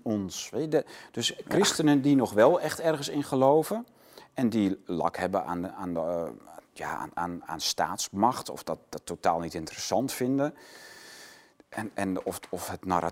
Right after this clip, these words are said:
het medianarratief, dat soort dingen, dat vinden zij heel belangrijk en heel gewichtig doen. En, eh, ja, en, en ik hecht daar niet zoveel gewicht en waarde aan.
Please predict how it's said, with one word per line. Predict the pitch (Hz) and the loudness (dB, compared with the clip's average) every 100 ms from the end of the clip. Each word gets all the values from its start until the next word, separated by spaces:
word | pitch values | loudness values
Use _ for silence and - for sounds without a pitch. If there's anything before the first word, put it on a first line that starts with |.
| - | -4
het | - 95 | -8 -8
medianarratief, | 87 98 117 131 135 131 123 123 131 - 165 180 | -2 2 4 4 2 4 4 4 2 0 -4 -2
dat | - 147 | -2 0
soort | 151 107 | 0 2
dingen, | 139 139 80 | 4 4 2
dat | 104 | -2
vinden | - 160 | 0 0
zij | 151 151 | 0 -2
heel | 160 214 214 190 | 0 4 4 4
belangrijk | 151 143 170 120 90 | 2 0 0 0 -2
en | 113 143 | -2 0
heel | 175 | 0
gewichtig | 196 127 107 147 - 127 | 0 -2 -4 -6 -6 -8
doen. | 139 131 131 | -2 0 0
En, | 104 101 | -2 -6
eh, | - 104 87 - _ _ - - - _ _ _ _ | -8 -10 -10 -12 _ _ -20 -20 -20 _ _ _ _
ja, | - - | -8 -8
en, | - | -10
en | - 110 107 | -8 -8 -6
ik | 139 | -8
hecht | 101 - | -8 -4
daar | 90 | -2
niet | 90 - | -2 -4
zoveel | 156 110 | -4 -6
gewicht | 87 85 82 - | -6 -8 -10 -10
en | 95 | -10
waarde | 82 80 78 | -4 -4 -4
aan. | 76 73 101 | -8 -10 -12